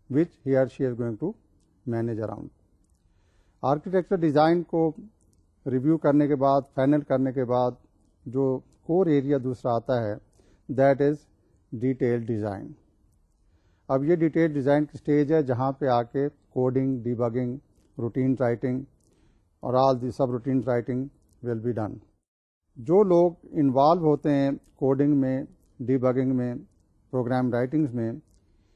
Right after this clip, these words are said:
generally ان کو overall concepts، یوزر ریکوائرمنٹ کا پتہ نہیں ہوتا۔ انہیں تو ایک اسپیسیفک ٹاسک دیا جاتا ہے کہ you have to code، you have to write a program to generate this intermediate or final product around۔ تو اس کے لیے بہت ضروری ہے کہ آپ کے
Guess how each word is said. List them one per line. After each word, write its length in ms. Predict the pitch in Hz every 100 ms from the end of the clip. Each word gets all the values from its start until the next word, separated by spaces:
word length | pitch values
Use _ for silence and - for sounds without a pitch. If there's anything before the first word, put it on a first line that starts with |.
| _ - 127 147
generally 480 | 180 196 214 208
ان 120 | 175 165
کو 300 | 180 165 160
overall 280 | 185 170 160
concepts، 720 | 139 127 - 143 147 - _ _ _ _ _ _ -
یوزر 340 | 123 139 151
ریکوائرمنٹ 500 | 139 123 131 127 135
کا 60 | 123
پتہ 220 | 117 113
نہیں 260 | 117 110 113
ہوتا۔ 240 | 101 - 101 - _ _ _ _ _ _ -
انہیں 240 | 139 185
تو 120 | 175
ایک 100 | 170 -
اسپیسیفک 600 | - 143 135 143 - -
ٹاسک 320 | 123 117 -
دیا 180 | 123 113
جاتا 300 | 117 113 120
ہے 40 |
کہ 100 | 131
you 180 | 113 135
have 160 | 135 131
to 40 | 120 123
code، 280 | 127 143
you 40 | 131
have 120 | 117
to 100 | 117
write 180 | 117 113
a 160 | 117
program 280 | 113 120 139 185 _ _ - 131
to 40 |
generate 420 | 123 127 135 143 120
this 380 | 165 - 233 160
intermediate 760 | 143 185 180 151 139 143 143 123
or 200 | 113 117
final 180 | 117 107 113
product 380 | 104 104 104 98
around۔ 180 | 95 - _ _ _ _ _ _ _ -
تو 80 | 156
اس 80 |
کے 80 | 143
لیے 100 | 175
بہت 260 | 147 156 156
ضروری 360 | 156 156 151
ہے 160 | 131 139
کہ 120 | 143
آپ 320 | 127 120 -
کے 180 | 135 139